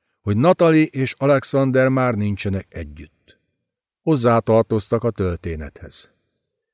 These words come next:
„Meghalt.” Oliviának a lélegzete is elállt. „Mikor? Hogyan?” „Hat hónappal ezelőtt. Szívrohamban.” Olivia mellére szorította a kezét.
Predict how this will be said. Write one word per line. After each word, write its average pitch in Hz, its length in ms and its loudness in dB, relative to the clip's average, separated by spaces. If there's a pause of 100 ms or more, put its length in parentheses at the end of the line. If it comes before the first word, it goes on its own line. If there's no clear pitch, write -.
(120)
„Meghalt.” 80 1040 -2 (1160)
Oliviának 170 680 4
a 160 60 4
lélegzete 101 580 0
is 101 160 -4
elállt. 78 560 -12 (360)
„Mikor? 120 500 0 (260)
Hogyan?” 156 520 2 (800)
„Hat 120 360 2
hónappal 131 680 2
ezelőtt. 80 720 -10 (340)
Szívrohamban.” 98 1080 0 (1200)
Olivia 139 580 4
mellére 110 460 2
szorította 98 640 -4
a 87 40 -8
kezét. 76 600 -16